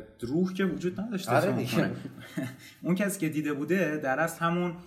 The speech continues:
Speaker 1: شوهر خدمتکاره بوده که یواشکی قایم شده بوده، اومده بوده مثلاً یه چیزی برداره یواشکی از بالا، اه، مثلاً، و این پسر دیده بودش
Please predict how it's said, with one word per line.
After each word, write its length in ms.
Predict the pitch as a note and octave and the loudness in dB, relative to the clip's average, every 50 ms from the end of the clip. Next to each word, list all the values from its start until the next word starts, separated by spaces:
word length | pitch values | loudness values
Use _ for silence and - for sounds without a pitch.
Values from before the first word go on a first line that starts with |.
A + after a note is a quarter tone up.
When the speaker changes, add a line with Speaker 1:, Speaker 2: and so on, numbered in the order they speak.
| - - - - | -20 -20 -16 -10
Speaker 1:
شوهر 520 | - - - C3+ C3 B2+ C3+ D3 D#3 E3+ | -6 -2 2 2 2 4 4 4 2 2
خدمتکاره 600 | E3 - C#3 B2 B2+ A#2+ A#2 - - B2 B2 B2+ | 2 2 0 0 0 0 -2 0 0 0 0 0
بوده 200 | - - D#3 D#3 | 0 -2 -2 -2
که 120 | D#3 D#3+ | 0 2
یواشکی 420 | C#3+ A#2+ A#2 A2+ A2+ A#2 A2 - B2 | 2 2 2 0 -2 -4 -4 -2 0
قایم 240 | A2+ A#2 A#2 A#2 A2 | 0 0 0 0 -2
شده 200 | - A#2+ A2+ A2+ | -2 -2 -2 0
بوده، 200 | A2+ A2+ A2+ A2+ | 0 0 0 0
اومده 320 | G#2 G#2+ G#2+ A2 A2 B2+ | 0 0 0 0 0 0
بوده 200 | C3+ C#3 C3+ C#3 | -2 -2 -2 -2
مثلاً 240 | C3+ A#2+ B2+ A#2+ B2 B2+ | -2 -2 -2 -2 -2 -4
یه 80 | C3+ | -4
چیزی 200 | B2+ C3+ C3 B2+ | -4 -4 -4 -2
برداره 480 | A#2+ B2+ C3+ D3 D#3 D3+ D3 C#3 B2+ B2 | 0 2 2 2 0 -2 -4 -4 -2 -2
یواشکی 460 | A#2+ A#2 A#2 A#2 - A#2 A2+ - A#2+ | -2 -2 -4 -4 -6 -6 -4 -4 -2
از 140 | A2 A2 - | -4 -2 -2
بالا، 320 | A2+ A2+ A2 A2 A2 A2 | -2 -2 -2 -2 -2 -2
اه، 920 | A2 A2 - - - - _ _ _ _ _ _ - - - G#2+ A2 G#2+ G#2 | -4 -8 -12 -18 -20 -20 _ _ _ _ _ _ -18 -12 -8 -6 -6 -4 -4
مثلاً، 520 | G#2 A2 A2 - G#2+ G#2 G#2 G#2 G#2 G#2 G2 | -6 -6 -6 -4 -4 -4 -2 -4 -4 0 0
و 180 | A2 A2 G#2+ - | 2 2 2 0
این 240 | - C3+ C#3 C#3+ C3+ - - - - - | -2 -4 -4 -4 -6 -10 -14 -16 -12 -8
پسر 220 | A#2 - A#2 A2+ | -4 -2 0 0
دیده 280 | B2+ C3 B2 G#2+ B2+ C3+ | 0 0 0 0 2 2
بودش 400 | A#2 G#2+ G2 F#2 F2+ - - | 2 2 0 -2 -4 -8 -10